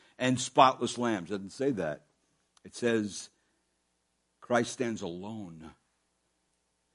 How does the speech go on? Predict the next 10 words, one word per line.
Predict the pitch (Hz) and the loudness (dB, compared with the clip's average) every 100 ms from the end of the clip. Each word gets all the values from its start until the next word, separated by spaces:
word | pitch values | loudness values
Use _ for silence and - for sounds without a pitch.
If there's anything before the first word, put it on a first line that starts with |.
| _ _ _ _ _ | _ _ _ _ _
as | 95 95 | -6 -4
such | - 127 - | 0 0 0
a | |
lamb, | 101 110 110 113 101 | -2 2 2 2 2
there | 110 110 113 | 2 4 2
being | 101 127 120 110 110 | 2 0 0 0 0
no | 110 135 143 - | 6 8 6 2
other | 120 107 107 | -2 -2 -4
like | 101 92 98 131 131 | -4 -4 -2 -2 -4
him | - 98 71 73 | -6 -6 -6 -14